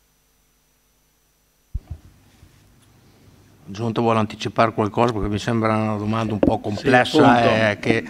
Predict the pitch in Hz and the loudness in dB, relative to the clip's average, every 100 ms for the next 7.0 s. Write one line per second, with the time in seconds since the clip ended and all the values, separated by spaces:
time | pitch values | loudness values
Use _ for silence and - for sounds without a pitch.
0 | - 127 131 135 143 160 156 151 147 151 | -8 0 6 6 6 4 4 4 4 4
1 | 156 - 160 147 - 143 127 123 135 127 | 2 0 2 4 4 0 0 0 4 4
2 | 120 101 98 123 110 127 139 131 131 131 | 4 2 0 0 0 2 2 4 4 4
3 | 123 - 131 123 107 113 - 123 123 120 | 2 0 0 -2 -6 -8 -2 0 2 0
4 | - 120 113 110 107 107 104 104 104 107 | -2 -2 -2 -2 -4 -6 -6 -6 -6 -2
5 | 120 131 139 147 135 - - - - 110 | 2 4 6 4 4 -2 -20 -8 2 4
6 | 110 107 - 104 104 101 101 95 92 92 | 4 2 -4 0 0 2 0 -4 -8 -12